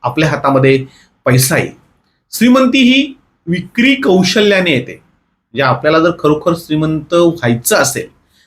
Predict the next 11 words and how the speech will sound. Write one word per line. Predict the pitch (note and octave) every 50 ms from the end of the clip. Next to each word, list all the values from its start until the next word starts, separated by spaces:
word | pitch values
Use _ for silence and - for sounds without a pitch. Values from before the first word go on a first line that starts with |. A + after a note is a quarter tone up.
| _ _ _ -
तर |
आपल्याला | D3 A#2+ B2 - - D3 D3+ F3 F3
कुठलीही | F3 - C3 B2+ - D3 D#3 E3+ E3 E3+ G3 G3+ F#3+
गोष्ट | - C3 C#3 D3 C3 - - -
ही | G#2 - - _ _ _ _ _ _ _ _ _ F3 G#3+ B3+ B3+ - - _ _ -
विकता | C3 C#3 F3+ F#3 F#3 - - _ _ _ _ _ _ _ _ _ _ _ - - D4 C#4+
आली | A#3 F3 E3
पाहिजे, | D#3+ - B2 A2+ A2 A2 G#2 G2+ F#2+ - -
म्हणजे | C3 C#3 C#3
विकणं | C3+ D#3 D#3+ - - A3 A3 A#3 C4+ C#4 C4+ A3 F#3
जमलं | D3+ C3 G#3+ A#3 A#3+ A3+ F3 B2 G2